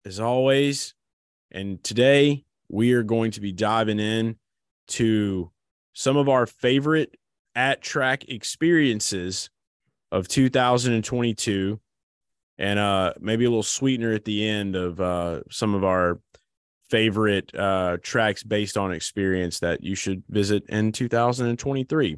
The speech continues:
We're making things for you to listen to in the off season. Be happy that we're doing that because we, we don't have to. We could, we could be doing other things like, like Dale. Dale could be sitting in his computer right now and on iRacing,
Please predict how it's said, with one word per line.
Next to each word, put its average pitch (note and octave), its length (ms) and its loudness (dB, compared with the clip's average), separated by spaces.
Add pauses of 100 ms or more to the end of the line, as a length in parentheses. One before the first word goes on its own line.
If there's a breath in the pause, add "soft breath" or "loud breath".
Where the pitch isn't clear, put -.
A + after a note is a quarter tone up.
(160)
We're G#2+ 140 4
making E3+ 500 4 (440 soft breath)
things D3 280 4
for C#3+ 120 -2
you C3+ 120 4
to C3 60 2
listen A2+ 320 -2
to G2 180 -4
in F#2 80 -4
the F#2+ 80 -4
off F2+ 240 -2
season. - 500 -8
Be G#2+ 120 -2
happy A#2 540 -2 (320)
that G2 180 2
we're G2 100 4
doing G2 300 2
that D2+ 260 -8 (320)
because G2 320 -2
we, G2 240 -2
we G2+ 120 0
don't G2 160 0
have F#2+ 240 -2
to. - 280 -10
We G2 160 -6
could, F#2 320 -6
we G2+ 140 -6
could G2 100 -6
be G2 80 -2
doing G#2 160 2
other G2 220 2
things E2 360 -8
like, F2 200 -4 (560 soft breath)
like F#2 180 -2
Dale. G#2+ 460 2 (100)
Dale A2+ 240 2
could A2 180 -4
be G2+ 440 -2 (180)
sitting A2 300 0
in G#2+ 60 0
his G2+ 100 -2
computer G2 720 -2
right F#2+ 240 -2
now F#2 380 -4 (500)
and F#2+ 420 -2 (140)
on G2 320 2
iRacing, G2+ 720 0